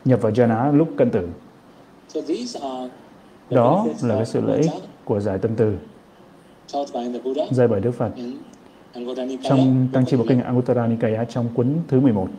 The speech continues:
Speaker 2: So again,
Speaker 1: Và tiếp
Speaker 2: we have
Speaker 1: theo,
Speaker 2: to
Speaker 1: chúng ta
Speaker 2: proceed.
Speaker 1: cần phải tiến hành.
Speaker 2: The next one.
Speaker 1: Tiếp theo,
Speaker 2: Metta Parami.
Speaker 1: Metta Parami, tâm từ ba la mật.
Speaker 2: So we know that
Speaker 1: Là chúng ta biết rằng
Speaker 2: metta is
Speaker 1: tâm từ ở đây đó là,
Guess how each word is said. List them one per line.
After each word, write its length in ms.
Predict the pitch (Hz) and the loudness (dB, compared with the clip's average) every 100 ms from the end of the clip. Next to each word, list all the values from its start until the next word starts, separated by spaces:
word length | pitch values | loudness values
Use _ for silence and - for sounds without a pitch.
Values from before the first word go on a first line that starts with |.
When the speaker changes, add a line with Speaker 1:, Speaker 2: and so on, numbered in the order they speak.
| - - - - - - - - - | -20 -20 -20 -20 -20 -20 -20 -20 -16
Speaker 2:
So 200 | - 339 320 | -10 -6 -6
again, 400 | 277 262 262 262 - - - | -6 -8 -8 -8 -12 -14 -6
Speaker 1:
Và 180 | 127 | -4
tiếp 200 | 101 160 151 | -2 -2 0
Speaker 2:
we 80 | 127 | 0
have 120 | 117 | 0
Speaker 1:
theo, 100 | 123 | -2
Speaker 2:
to 280 | 135 120 120 123 | -4 -4 -6 -8
Speaker 1:
chúng 180 | - 127 | 0 2
ta 220 | 117 107 | 2 2
Speaker 2:
proceed. 300 | 104 104 101 - - - | 0 -4 -6 -12 -18 -6
Speaker 1:
cần 80 | 135 | -4
phải 100 | 104 - | -4 0
tiến 120 | 135 | 2
hành. 240 | 143 113 90 | 2 2 -2
Speaker 2:
The 160 | - 156 | -8 -10
next 180 | 160 - | -10 -14
one. 100 | - - - _ - | -18 -20 -20 _ -8
Speaker 1:
Tiếp 100 | - 147 | -4 0
theo, 180 | 120 92 - - - _ - - - 127 | 0 -2 -10 -20 -20 _ -20 -20 -20 -12
Speaker 2:
Metta 260 | 151 - - | -8 -6 -6
Parami. 220 | 117 - - - | -8 -8 -14 -4
Speaker 1:
Metta 260 | 135 143 127 | 0 4 2
Parami, 320 | 113 117 113 101 - - - | 4 2 2 -2 -10 -20 0
tâm 200 | 139 143 | 6 6
từ 200 | 135 117 | 8 6
ba 140 | 107 110 | 6 4
la 100 | 113 | 4
mật. 140 | 98 - - - - - _ _ _ - - _ _ - - - | -2 -8 -20 -20 -20 -20 _ _ _ -20 -20 _ _ -20 -20 -20
Speaker 2:
So 140 | - 165 | -6 -4
we 240 | 370 208 | -4 -8
know 240 | 415 - 415 | -8 -8 -6
that 200 | 330 302 | -6 2
Speaker 1:
Là 160 | 123 123 | 4 4
chúng 160 | 156 | 4
ta 100 | 175 | 2
biết 200 | 156 190 | 2 2
rằng 240 | 147 117 98 | 2 2 2
Speaker 2:
metta 160 | 92 - | -2 -4
is 560 | 127 127 139 - - - | -6 -6 -6 -12 -4 2
Speaker 1:
tâm 120 | 139 | 6
từ 140 | 127 | 6
ở 60 | 107 | 6
đây 320 | 110 113 117 113 - - | 4 4 2 -4 -18 -4
đó 100 | 127 | 4
là, 120 | 135 | 6